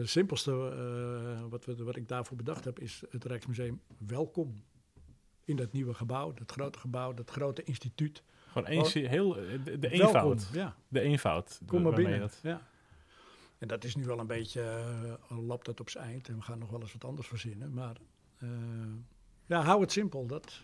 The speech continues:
Speaker 1: dat soort,
Speaker 2: Dat
Speaker 1: eh,
Speaker 2: kan toch eenvoudig zijn soms, hè?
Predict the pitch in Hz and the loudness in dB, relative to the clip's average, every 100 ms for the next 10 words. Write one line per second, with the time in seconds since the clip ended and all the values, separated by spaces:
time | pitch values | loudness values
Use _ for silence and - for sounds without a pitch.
0 | - 151 - 143 127 - - _ _ _ | -10 -10 -8 -10 -10 -14 -20 _ _ _
1 | _ _ _ - - _ _ _ _ - | _ _ _ -20 -20 _ _ _ _ -8
2 | 127 127 120 113 101 110 143 170 - 98 | -2 2 2 2 2 2 4 4 2 0
3 | 92 95 87 151 | 0 -4 -4 -4